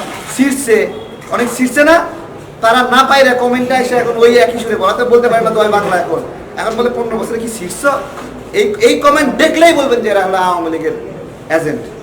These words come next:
এগুলো দেখলেই বলবেন, ঠিক আছে, বলবেন। আমাদের দেশের মানুষের লড়াই ভোটাধিকারের জন্য, গণতন্ত্রের জন্য একটা দীর্ঘ সময়ের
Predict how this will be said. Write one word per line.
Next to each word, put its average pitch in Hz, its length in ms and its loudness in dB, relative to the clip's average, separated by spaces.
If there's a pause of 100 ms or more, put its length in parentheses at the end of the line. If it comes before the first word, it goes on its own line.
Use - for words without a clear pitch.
(320)
এগুলো 202 180 0
দেখলেই 214 440 4
বলবেন, - 320 -4 (120)
ঠিক 196 120 -6
আছে, 233 200 -6 (460)
বলবেন। 127 320 -6 (360)
আমাদের 214 380 0
দেশের - 260 0
মানুষের 185 440 -2
লড়াই 180 300 0
ভোটাধিকারের 175 560 -2
জন্য, 127 240 -6 (640)
গণতন্ত্রের 202 500 -4
জন্য 147 160 -6
একটা - 220 -10
দীর্ঘ 196 360 -4
সময়ের 202 340 -6